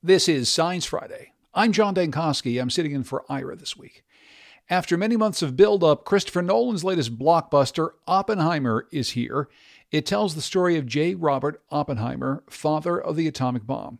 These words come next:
a man whose work ushered in the atomic age and changed the world forever. So with the release of this film, we're bringing you a live edition of Science Goes to the Movies, looking back at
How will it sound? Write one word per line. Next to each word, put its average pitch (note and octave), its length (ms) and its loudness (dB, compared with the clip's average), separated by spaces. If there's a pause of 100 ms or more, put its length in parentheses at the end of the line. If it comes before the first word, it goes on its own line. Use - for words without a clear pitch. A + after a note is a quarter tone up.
(460)
a - 60 -4
man G#3+ 240 0
whose G3+ 180 0
work E3 320 2
ushered G3 320 -2
in E3+ 80 -2
the D#3+ 100 -2
atomic F#3 440 -2
age E3 360 0
and D#3+ 300 -8
changed D#3 380 -6
the C#3+ 80 0
world C3+ 340 -6 (140)
forever. - 480 -16 (760)
So - 180 4
with A3 220 2
the C4+ 80 -4
release B3+ 260 0
of F#3 80 -4
this F3 160 0
film, F3 260 -2
we're A3 100 2
bringing G3 280 -2
you F#3+ 120 2
a F3 40 8
live F#3 360 0
edition E3 380 4
of D#3+ 240 -4
Science G#3+ 520 -2
Goes F#3 320 4
to F#3+ 100 -2
the G3 80 2
Movies, G3+ 540 -2 (180)
looking E3+ 260 -2
back D3 240 0
at D3 140 0